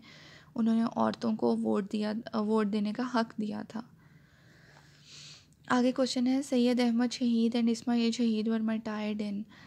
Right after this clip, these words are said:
सैयद अहमद शहीद जो हैं, ये बरेल-, सैयद अहमद शहीद, शहीद बरेलवी की बात हो रही है यहाँ पे। तो उनका मुकाबला जो था, वो सिखों से हुआ था, और सिखों ने उन्हें बालाकोट के मकाम पे शहीद कर दिया था।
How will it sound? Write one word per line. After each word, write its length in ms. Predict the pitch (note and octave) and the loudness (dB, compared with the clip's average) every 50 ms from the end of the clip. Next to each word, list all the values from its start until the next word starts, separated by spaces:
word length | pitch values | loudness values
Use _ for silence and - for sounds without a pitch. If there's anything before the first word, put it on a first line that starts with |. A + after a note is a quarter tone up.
| - - - | -20 -18 -16
सैयद 380 | - - B3+ B3+ C4 C4+ C4 | -2 0 2 2 4 2 2
अहमद 300 | C4 B3 B3 B3+ B3+ B3 | 2 2 2 2 0 0
शहीद 420 | - - B3+ B3 A#3+ A#3 A#3 A3 A3+ | 0 2 2 4 4 4 2 0 0
जो 120 | - A#3+ | 0 0
हैं, 200 | B3 B3 A#3 A#3 | 0 2 2 2
ये 180 | A#3 A#3+ B3 B3 | 2 2 2 2
बरेल-, 580 | B3+ A#3+ A3+ A3+ A3+ A3 G#3+ A3 A3+ - A3+ | 2 2 2 2 2 2 2 0 -2 -4 -6
सैयद 300 | A3+ - A#3 A3+ A#3 A#3 | -4 -2 0 0 0 0
अहमद 240 | A#3 A#3 A3+ A3+ A#3 | 0 0 0 0 0
शहीद, 540 | A#3 B3 A#3 A#3 A3+ A3 A3 G#3+ - - A3+ | 0 0 2 2 2 2 0 0 -4 -6 -4
शहीद 340 | A3 B3 A#3 A3+ A3+ A3 G#3 | -2 0 2 2 2 0 0
बरेलवी 520 | A3 A3+ A3 A3 G#3+ G#3+ G#3+ G#3+ A#3+ B3 | 0 0 0 0 0 0 0 0 -2 -2
की 120 | - B3+ | -2 -2
बात 300 | A#3+ A#3+ G#3+ G#3 G#3 - | -2 -2 -2 -4 -4 -6
हो 100 | G#3 G#3 | -6 -6
रही 160 | G3+ G#3 G#3 G#3 | -6 -6 -4 -4
है 60 | G#3+ | -4
यहाँ 300 | G#3+ A3 A3 A3 G#3+ A3+ | -4 -4 -4 -4 -4 -4
पे। 200 | A#3 B3 B3+ D#4+ - - - - - - - - - - - - _ _ _ _ _ _ _ - - _ _ _ _ - - - - _ _ _ _ - - _ | -4 -4 -4 -4 -6 -14 -20 -20 -20 -20 -20 -20 -20 -20 -20 -20 _ _ _ _ _ _ _ -20 -20 _ _ _ _ -20 -20 -20 -20 _ _ _ _ -20 -10 _
तो 420 | - A3 G#3+ G#3 G3+ G3 G3 - - | -2 -2 0 0 -2 -2 -4 -4 -2
उनका 280 | A#3 A#3 A3 A3 A#3+ A#3+ | 0 0 0 2 2 2
मुकाबला 460 | A#3 A#3 A3+ A3 G#3+ G#3 G3+ G3+ G#3 | 2 2 0 0 -2 -2 -2 -2 -2
जो 120 | G#3 A3 G#3+ | -2 -4 -4
था, 160 | - G#3 G#3 | -4 -4 -4
वो 100 | A3 G#3 | -4 -6
सिखों 380 | - - A#3 - - B3 B3+ | -8 -10 -12 -8 -2 0 0
से 140 | B3 - - | 0 2 0
हुआ 240 | A#3 G#3+ G#3+ G#3+ G#3 | -2 -2 -2 -4 -6
था, 240 | - - A3+ C4+ D4 - - - - - - - - - - | -6 -4 -4 -4 -6 -8 -12 -20 -20 -20 -20 -20 -20 -14 -8
और 80 | - A3 | -8 -6
सिखों 380 | - - A3 A3 - - A3 | -4 -4 -6 -4 -2 -2 0
ने 120 | A3 A3+ A#3 | 0 0 0
उन्हें 280 | A3+ G#3+ G#3+ A3 A3 A3 | 0 0 0 -2 -2 -2
बालाकोट 580 | A3 G#3+ G#3 G#3 G#3+ - - G#3 G#3+ A3 A3 | -2 -2 -2 -4 -6 -6 -6 -4 -4 -4 -4
के 120 | - - A3+ | -4 -4 -2
मकाम 440 | G#3 G#3+ G#3+ - G#3 G#3 G#3 G#3+ G#3+ | -2 -4 -4 -4 -6 -4 -4 -4 -4
पे 180 | - G#3+ A3 | -2 -4 -4
शहीद 480 | A3+ - - A3+ A3 G#3+ G3+ G#3 G3+ - | -4 -2 -2 -2 -2 0 -2 -2 -4 -6
कर 160 | - A3 G#3 | -6 -6 -6
दिया 340 | G#3+ F#3+ - A3 A3 G#3+ G#3 | -6 -6 -6 -6 -4 -6 -6
था। 260 | - A3 G#3+ A#3+ | -6 -6 -6 -6